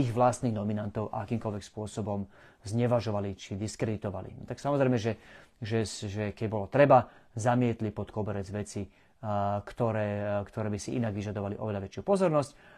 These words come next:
A potom o nich ešte nemôžete, keď ste poslanec opozície, verejne hovoriť, lebo ste viazaní mlčaním. Takže vlastne nemáte ani šancu <clears throat> vyniesť, a, to, čo ste sa dozvedeli, na svetlo sveta.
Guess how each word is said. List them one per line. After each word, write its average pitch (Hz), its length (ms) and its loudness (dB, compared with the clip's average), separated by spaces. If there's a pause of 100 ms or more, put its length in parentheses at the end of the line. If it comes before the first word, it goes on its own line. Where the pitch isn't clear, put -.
(140)
A 131 80 6
potom 160 320 8
o 143 80 4
nich 131 160 4
ešte 120 240 2
nemôžete, 117 560 2
keď 107 140 -4
ste - 180 -6
poslanec 104 480 -6
opozície, 101 400 -6
verejne 104 320 -4
hovoriť, 117 320 0 (400)
lebo 110 160 0
ste 107 160 -6
viazaní 101 400 -4
mlčaním. 98 560 -8
Takže 98 240 -10
vlastne 110 320 -2
nemáte 107 240 -4
ani 101 80 -4
šancu 101 400 -8 (320)
<clears throat> 151 460 0
vyniesť, 139 360 4 (140)
a, 107 240 2 (640)
to, 127 140 -2
čo 120 100 -4
ste 107 160 -6
sa 107 80 -8
dozvedeli, 101 480 -6 (320)
na 113 80 -4
svetlo 107 380 -8
sveta. - 340 -14